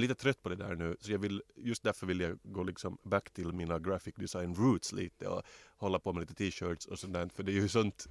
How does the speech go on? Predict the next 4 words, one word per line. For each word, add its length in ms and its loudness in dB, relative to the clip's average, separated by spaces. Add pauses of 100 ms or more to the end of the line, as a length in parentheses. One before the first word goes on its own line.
man 240 4
gillar 480 0 (120)
egentligen. 720 -2 (560)
Och 460 6